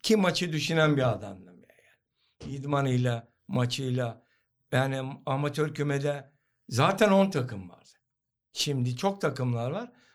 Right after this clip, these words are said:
Orada düşen takım şampiyon olan takımı yenebiliyordu. Öyle bir ligdi yani. Çoğu yani o seneki on tane takım liginde dediğim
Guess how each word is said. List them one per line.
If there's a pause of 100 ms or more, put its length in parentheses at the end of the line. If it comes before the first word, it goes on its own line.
(200)
Orada (280)
düşen
takım
şampiyon
olan
takımı
yenebiliyordu. (400)
Öyle
bir
ligdi
yani. (500)
Çoğu (440)
yani (560)
o
seneki
on
tane
takım (360)
liginde
dediğim